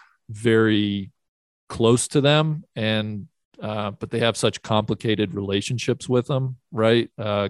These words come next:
Kafuku, hi-, his wife is cheating on him. Um, one of the people that is having a, a,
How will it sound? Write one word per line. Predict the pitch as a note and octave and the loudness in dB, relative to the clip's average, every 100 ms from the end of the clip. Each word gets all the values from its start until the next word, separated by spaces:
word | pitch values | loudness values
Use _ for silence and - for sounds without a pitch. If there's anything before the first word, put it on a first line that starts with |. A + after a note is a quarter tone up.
| - | -6
Kafuku, | G#2+ - A2+ B2 A2+ G#2+ G2 - - _ _ _ _ _ _ - | -8 -4 -2 2 4 2 0 -12 -20 _ _ _ _ _ _ -6
hi-, | A#2+ | 0
his | A#2 - A2 G2 | 0 0 -2 0
wife | G#2+ A2 - | 2 4 2
is | G#2 | -2
cheating | - - B2 B2+ | -2 2 4 6
on | B2+ A#2+ A#2+ | 4 4 4
him. | A2+ A2 G#2 - | 0 -2 -10 -6
Um, | G2 G2 F#2+ F#2 F#2 - _ _ _ _ _ | -4 -2 -2 -6 -10 -14 _ _ _ _ _
one | A2+ B2+ | -2 0
of | B2 | 0
the | |
people | - C3 B2+ A#2 | 0 0 2 2
that | A#2 A2 - _ _ _ _ | 2 0 -4 _ _ _ _
is | C3 A#2+ A2 - | -2 -2 -2 -6
having | - A#2+ A#2+ B2 | -2 2 2 2
a, | A2+ G#2 G2+ G2+ - | 2 2 2 -2 -4
a, | G2+ | -4